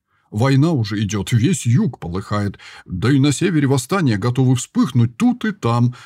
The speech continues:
надо только их поддержать». «Андерсон, вы с ума сошли?» Золтан потряс кулаками. «Какие к чёрту восстания?»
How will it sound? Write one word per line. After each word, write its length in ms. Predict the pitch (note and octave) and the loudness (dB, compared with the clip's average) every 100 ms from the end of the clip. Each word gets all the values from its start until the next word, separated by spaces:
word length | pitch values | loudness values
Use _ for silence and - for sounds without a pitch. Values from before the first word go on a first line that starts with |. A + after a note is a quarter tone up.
| - | -6
надо 300 | D3+ A#2+ B2 | 0 2 2
только 320 | B2 B2 B2 | 2 0 2
их 160 | B2 A#2 | 0 0
поддержать». 920 | A#2 G2+ G#2+ C#3 B2 G2+ - - - _ _ _ _ _ _ _ _ - | -2 -2 0 -2 -2 -6 -10 -14 -20 _ _ _ _ _ _ _ _ -4
«Андерсон, 640 | A2+ B2 E2 - - F2+ | 0 0 -2 -10 -10 -4
вы 140 | F#2 | 0
с 140 | B2+ D#3 | 2 2
ума 240 | D3+ F#3+ | 0 0
сошли?» 400 | - - - B2 - _ _ _ _ _ | -4 -8 -12 -14 -20 _ _ _ _ _
Золтан 440 | G#2+ C#3+ E3 D3 B2+ | -6 -4 -2 0 2
потряс 380 | B2 A#2+ B2 | 0 2 0
кулаками. 600 | - A2+ A#2 - G2+ G2+ - - - | 0 -4 -4 -4 -8 -10 -16 -18 -4
«Какие 600 | C#3+ C#3 - G#3+ G3 F#3 | -2 -2 -2 0 2 0
к 140 | - | -2
чёрту 460 | - - E3 C3+ D3 | -6 -2 -2 -2 0
восстания?» 680 | C#3 C3 - D3+ F#2 E2 | 0 -2 -2 -2 -2 -6